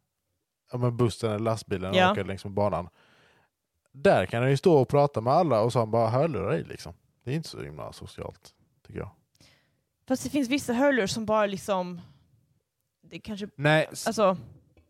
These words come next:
Speaker 1: Och,
Speaker 3: jag har
Speaker 1: och
Speaker 3: hört
Speaker 1: typ,
Speaker 3: att
Speaker 1: och
Speaker 3: många
Speaker 1: typ
Speaker 3: använder dem också. De, de använder ju för att så här, antingen har de ju så här prat eller musik. Så här, Daniel Ricciardo hade ju väldigt mycket musik.
Speaker 2: Ja, för att
Speaker 1: Ja.
Speaker 2: han, det är så
Speaker 3: Men
Speaker 2: han
Speaker 3: sen
Speaker 2: liksom
Speaker 3: så lät han dem sitta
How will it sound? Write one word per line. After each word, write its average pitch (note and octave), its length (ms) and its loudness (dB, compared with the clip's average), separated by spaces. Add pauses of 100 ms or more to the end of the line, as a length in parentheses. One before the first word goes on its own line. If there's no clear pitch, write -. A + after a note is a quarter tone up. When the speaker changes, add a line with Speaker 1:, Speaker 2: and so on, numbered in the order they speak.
(420)
Speaker 1:
Och, D#3+ 160 8
Speaker 3:
jag C#3 60 4
har C#3+ 140 8
Speaker 1:
och F#3 60 10
Speaker 3:
hört C3+ 120 4
Speaker 1:
typ, E3+ 160 10
Speaker 3:
att D#3 60 2
Speaker 1:
och F#3+ 160 6
Speaker 3:
många F#3+ 140 8
Speaker 1:
typ E3+ 140 6
Speaker 3:
använder D3 460 4
dem B2+ 180 0
också. C3+ 760 -2 (320)
De, D3 380 0
de D#3+ 160 4
använder E3 420 4
ju C#3 100 2
för C#3+ 120 -4
att C#3 140 -6
så - 140 -4
här, A#2 160 2
antingen A2+ 560 -6 (800)
har A#2 200 -2
de G#2+ 160 -6
ju G#2 60 -6
så G2+ 120 -8
här F#2 100 -4
prat A#2+ 420 -2
eller A2+ 100 -8
musik. A2+ 460 -8
Så G#2+ 160 -12
här, G2+ 80 -6
Daniel A#2 300 -2
Ricciardo A2+ 360 0
hade A#2 160 -2
ju B2 60 0
väldigt A#2 220 -4
mycket A2+ 160 -10
musik. - 420 -8
Speaker 2:
Ja, G3+ 260 2
för F#3+ 80 2
att F#3+ 100 2
Speaker 1:
Ja. G3 40 0
Speaker 2:
han, F#3+ 160 -2
det G3+ 80 -4
är G3 60 -2
så G#3 160 -4
Speaker 3:
Men F3 60 2
Speaker 2:
han D#3 100 4
Speaker 3:
sen E3 140 2
Speaker 2:
liksom C#3 140 2
Speaker 3:
så D#3+ 40 2
lät F3+ 160 4
han F3 200 4
dem D3 140 2
sitta C#3+ 280 -4